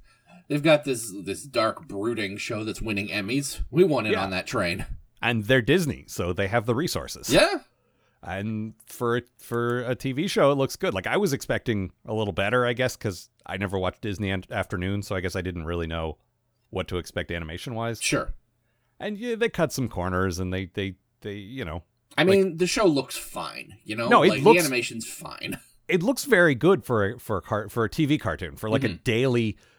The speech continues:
Speaker 2: like, they made, you know, a hundred episodes or whatever cartoon. It looks very good. I was just unfairly comparing it to Disney films.
Speaker 1: Sure.
Speaker 2: Which is insane, and I shouldn't do that.
Speaker 1: Yeah, um, that's a fair point. <laughs>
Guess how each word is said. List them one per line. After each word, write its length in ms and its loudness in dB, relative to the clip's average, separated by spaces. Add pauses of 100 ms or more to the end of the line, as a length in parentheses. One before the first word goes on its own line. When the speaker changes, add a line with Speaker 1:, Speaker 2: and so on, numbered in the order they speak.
(120)
Speaker 2:
like, 200 0
they 120 0
made, 400 -2
you 80 -2
know, 140 -2
a 20 -6
hundred 400 2
episodes 480 2
or 80 -2
whatever 280 -6
cartoon. 380 0
It 60 0
looks 160 -2
very 200 -2
good. 200 0
I 100 -4
was 140 -4
just 200 -6 (680)
unfairly 880 2 (240)
comparing 500 2
it 80 -2
to 80 -6
Disney 280 -4
films. 680 -6 (140)
Speaker 1:
Sure. 340 2 (420)
Speaker 2:
Which 320 0 (100)
is 220 -4
insane, 500 0
and 100 -2
I 60 2
shouldn't 360 -2
do 140 -10
that. 320 -12
Speaker 1:
Yeah, 480 0
um, 380 -4 (920)
that's 140 0
a 60 -4
fair 180 6
point. 480 2
<laughs> 40 -8